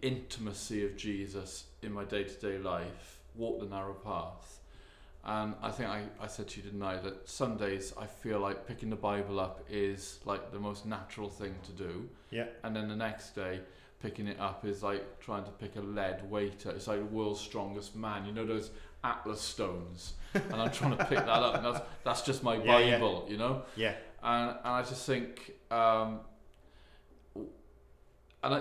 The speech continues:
Speaker 1: this always happens to me. Like, we, you know, we're together here now, and, and or, or if I'm in a, uh, the, the, the life group at, at my church, or, or even on a Sunday morning, and somebody has,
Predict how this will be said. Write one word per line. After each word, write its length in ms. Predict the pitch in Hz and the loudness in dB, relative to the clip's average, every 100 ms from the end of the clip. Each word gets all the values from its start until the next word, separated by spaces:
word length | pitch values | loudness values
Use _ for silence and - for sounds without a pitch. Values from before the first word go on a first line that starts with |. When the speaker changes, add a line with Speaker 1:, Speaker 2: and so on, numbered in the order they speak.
| 151 | 2
Speaker 1:
this 160 | 143 | 2
always 360 | 165 170 175 175 | 6 8 8 6
happens 600 | 160 143 - 151 135 - | 4 0 0 0 0 -2
to 80 | 110 | -4
me. 120 | 90 | -2
Like, 220 | 98 107 | -2 0
we, 120 | 120 131 | 2 2
you 60 | |
know, 140 | 127 123 | 0 -2
we're 220 | 135 139 139 | 0 4 4
together 380 | 139 131 117 | 4 2 2
here 340 | - 110 101 98 | 0 0 2 2
now, 300 | 92 92 95 | 0 0 0
and, 140 | 95 95 - | -4 -8 -8
and 420 | 101 101 101 92 - - | -6 -6 -8 -10 -16 -12
or, 180 | - 98 - | -4 -4 0
or 240 | 101 101 | 2 2
if 100 | 101 | 2
I'm 160 | 117 113 | 0 0
in 120 | 113 | 0
a, 260 | 113 101 101 - - - - - - - - | 0 0 -4 -12 -20 -18 -6 -4 -4 -8 -2
uh, 360 | 104 101 101 101 | 0 0 0 -2
the, 160 | 104 104 | -4 -4
the, 240 | 104 101 - 107 | -2 -4 -4 -4
the 80 | |
life 380 | 107 107 104 - | 2 2 2 -2
group 360 | - 101 98 - - - | -2 -2 -2 -8 -20 -8
at, 180 | 92 90 | -6 -4
at 160 | 98 92 | -4 -4
my 100 | 101 | -6
church, 760 | - - 104 98 95 - - - | -8 -2 0 2 0 -4 -10 -6
or, 220 | 95 98 98 | -4 -4 -2
or 180 | 110 | 0
even 200 | 110 104 | 0 -2
on 100 | 101 | -4
a 40 | 98 | -4
Sunday 280 | - 107 101 | -4 -4 -2
morning, 580 | 104 104 104 98 90 | 0 0 0 0 -4
and 260 | 95 101 101 | -4 -6 -6
somebody 520 | - 135 127 123 117 | -2 -2 0 0 2
has, 220 | 110 104 | 2 -2